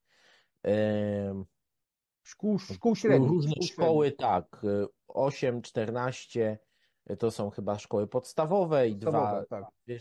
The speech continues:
Speaker 1: dwie szkoły średnie, dwieście dziewięćdziesiąt pięć innych miejsc, e, sześćset siedemdziesiąt sześć miejsc diecezjalnych, czterdzieści osiem inna wspólnota, trzydzieści cztery inna wspólnota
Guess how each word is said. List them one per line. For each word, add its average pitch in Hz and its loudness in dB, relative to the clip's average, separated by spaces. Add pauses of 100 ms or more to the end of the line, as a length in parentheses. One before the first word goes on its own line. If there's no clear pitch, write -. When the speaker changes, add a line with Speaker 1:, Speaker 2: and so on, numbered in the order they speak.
Speaker 1:
dwie 110 -8
szkoły 110 -2
średnie, 160 0 (540)
dwieście 156 -2
dziewięćdziesiąt 135 -6
pięć 98 -6 (360)
innych 196 2
miejsc, 185 -6 (560)
e, 110 0 (380)
sześćset 180 -4
siedemdziesiąt 139 -4
sześć 120 -4
miejsc 113 -6
diecezjalnych, 165 0 (420)
czterdzieści 139 -4
osiem 113 0 (540)
inna 165 2
wspólnota, 170 -4
trzydzieści 131 -12
cztery 131 -2
inna 139 -4
wspólnota 113 -6